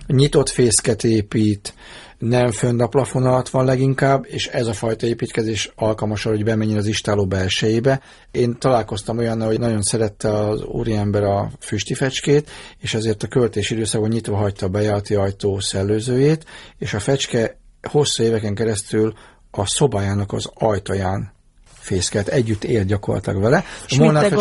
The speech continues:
Speaker 1: fecske
Speaker 2: is
Speaker 1: nem él-
Speaker 2: beszámolt ilyenről, hogy a konyhába
Speaker 1: Be-,
Speaker 2: bementek a
Speaker 1: abszolút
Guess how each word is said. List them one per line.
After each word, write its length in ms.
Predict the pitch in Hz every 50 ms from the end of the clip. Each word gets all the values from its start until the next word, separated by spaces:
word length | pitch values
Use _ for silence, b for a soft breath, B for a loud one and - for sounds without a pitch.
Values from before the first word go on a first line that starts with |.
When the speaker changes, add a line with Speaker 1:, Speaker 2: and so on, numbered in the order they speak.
| 202
Speaker 1:
fecske 60 | 202
Speaker 2:
is 60 | 202 196 -
Speaker 1:
nem 20 | 190 208
él- 60 | 190
Speaker 2:
beszámolt 480 | - - 196 175 175 175 180 180 180 -
ilyenről, 380 | 208 196 185 190 190 196 196 196
hogy 160 | 202 196 202
a 60 | 202
konyhába 600 | 202 - 208 175 165 160 165 170 170 160 - 180
Speaker 1:
Be-, 120 | 170 180 180
Speaker 2:
bementek 240 | - 175 156 165 165
a 40 |
Speaker 1:
abszolút 240 | 151 147 - 180 147